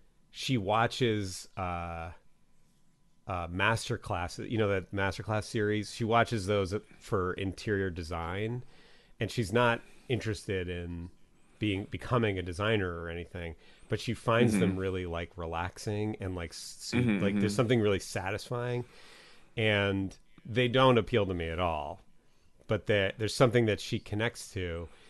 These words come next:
Speaker 1: be-, and they're super nerdy and talk about, like, up your own butt. Like, it's just people saying, like, "When I do this, I do it like this, and I use
Speaker 2: Mm-hmm.
Speaker 1: this kind of stuff and these textures and blah, blah, blah." And, um, and she's just like,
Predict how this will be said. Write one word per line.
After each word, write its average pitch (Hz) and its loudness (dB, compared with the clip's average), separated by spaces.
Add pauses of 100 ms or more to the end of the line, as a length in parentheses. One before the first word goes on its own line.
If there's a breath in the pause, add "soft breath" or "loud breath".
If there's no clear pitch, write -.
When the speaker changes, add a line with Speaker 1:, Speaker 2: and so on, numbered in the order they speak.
(180 soft breath)
Speaker 1:
be-, 113 -4 (100)
and 113 4
they're 123 10
super 147 4
nerdy 80 -6
and 110 -2
talk 139 4
about, 98 -2
like, 90 -8
up 98 -6
your 90 -4
own 85 -6
butt. 95 -2
Like, 92 -6
it's 110 -12
just - -6
people 113 -2
saying, 101 -2
like, 98 -4
"When 131 0
I 151 2
do 131 -4
this, 113 -4
I 98 0
do 107 0
it 110 -2
like 101 -6
this, 104 -2
and - -2
I - -2
use 110 6
Speaker 2:
Mm-hmm. 101 4
Speaker 1:
this - -6 (500 soft breath)
kind 107 -2
of 95 -4
stuff 98 -2
and 90 -6
these 117 0
textures 98 -4
and 85 -6
blah, 95 -4
blah, 92 -4
blah." 87 -6
And, 82 -10 (640 soft breath)
um, 92 0 (720)
and 104 2
she's 120 -4
just - -2
like, 113 0